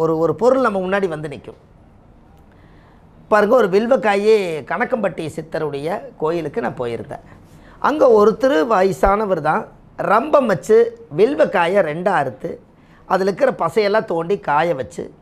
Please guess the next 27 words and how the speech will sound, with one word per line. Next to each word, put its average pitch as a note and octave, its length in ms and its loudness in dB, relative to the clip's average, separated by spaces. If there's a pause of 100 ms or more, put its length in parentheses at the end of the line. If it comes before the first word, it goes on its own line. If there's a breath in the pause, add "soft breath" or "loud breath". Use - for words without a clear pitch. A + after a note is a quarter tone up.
(580 soft breath)
அதுல C4+ 340 4
ஒரு A3+ 160 4
பொட்டு A3 240 0
சந்தனம் G#3+ 300 -2
மஞ்சள்லாம் F#3+ 400 -4
சேர்த்து E3 320 -8
பொட்டு E3+ 200 -6
சந்தனம் D#3+ 280 -4
போட்டு D#3 180 0 (760 soft breath)
ஒரு G#3 160 2 (360)
விளக்கு F3 320 -2 (540)
கொடுத்துட்டு E3+ 320 -2
இருந்தார். B2+ 260 -2 (420)
நான் A#3 140 4
அதை G3 180 4
போய் C4 220 4
பார்த்தோன்னே G3 420 2
பரிகாரமா E3 440 0
எடுத்தேன். B2 280 -8 (540 loud breath)
அப்போ F#3 200 2 (440)
யாருக்கெல்லாம் F#3+ 680 2 (520 soft breath)
சூரிய C4 380 -2
தோஷம் D#3+ 300 -4
இருக்குதோ C#3 280 -4 (180)
வில்வக்காய் G#3 560 0
சூரியனோட D#3+ 420 -4 (120)
ஆதிக்கம். - 340 -12